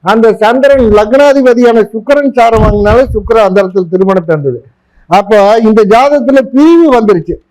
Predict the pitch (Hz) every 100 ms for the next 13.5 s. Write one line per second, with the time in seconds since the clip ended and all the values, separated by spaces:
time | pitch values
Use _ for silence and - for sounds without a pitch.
0 | _ _ 208 233 247 262 339 359 359 277
1 | 269 254 262 233 247 285 269 247 240 240
2 | 269 247 240 226 220 254 262 262 208 220
3 | 247 240 240 240 226 226 214 190 175 214
4 | - _ _ _ _ 180 220 254 262 339
5 | 320 - _ _ 202 226 226 220 220 214
6 | 214 208 - 160 180 214 254 262 302 226
7 | - _ _ - 139 202 247 254 269 262
8 | - - 165 208 202 208 254 262 254 _
9 | _ 196 202 196 254 269 254 - - 208
10 | 240 269 254 247 254 214 214 180 214 247
11 | 262 233 208 240 226 240 175 220 220 277
12 | 240 220 220 262 190 208 226 196 214 247
13 | 254 202 185 185